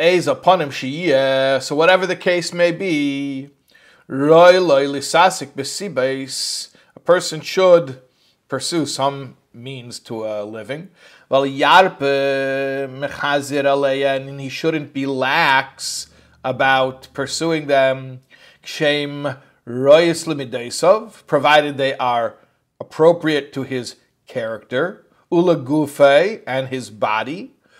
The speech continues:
Ulu munase, and his faith, ula elame,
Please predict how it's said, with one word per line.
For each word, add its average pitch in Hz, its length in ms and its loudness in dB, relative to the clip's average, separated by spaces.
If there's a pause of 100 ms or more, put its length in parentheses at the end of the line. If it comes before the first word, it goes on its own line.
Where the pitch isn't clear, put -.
(220)
Ulu 175 200 -2
munase, 151 1000 2 (440)
and 139 540 0
his 131 640 -6
faith, - 880 -8 (640)
ula 160 280 4
elame, 143 960 0